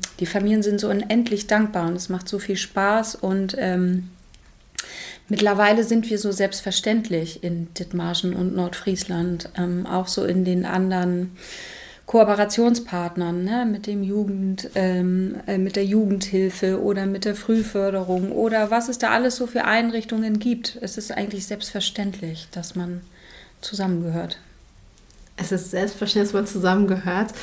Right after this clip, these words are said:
Speaker 2: Ähm, du hast glänzende Augen, ich habe glänzende Augen. Das ist natürlich eben nicht nur etwas, was eben man wirklich sieht, sondern auch, was man einfach spürt, dass da eben diese Begeisterung, die Leidenschaft für etwas Größeres ist.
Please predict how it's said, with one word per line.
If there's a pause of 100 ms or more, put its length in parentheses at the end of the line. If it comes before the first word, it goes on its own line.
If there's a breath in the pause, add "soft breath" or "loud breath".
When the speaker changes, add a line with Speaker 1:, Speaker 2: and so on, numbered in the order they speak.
(320 loud breath)
Speaker 2:
Ähm, (140)
du
hast
glänzende
Augen,
ich
habe
glänzende
Augen.
Das
ist
natürlich (260 loud breath)
eben
nicht
nur
etwas,
was
eben (120)
man
wirklich
sieht,
sondern
auch,
was
man
einfach
spürt,
dass
da (320 loud breath)
eben
diese
Begeisterung,
die
Leidenschaft
für
etwas
Größeres
ist.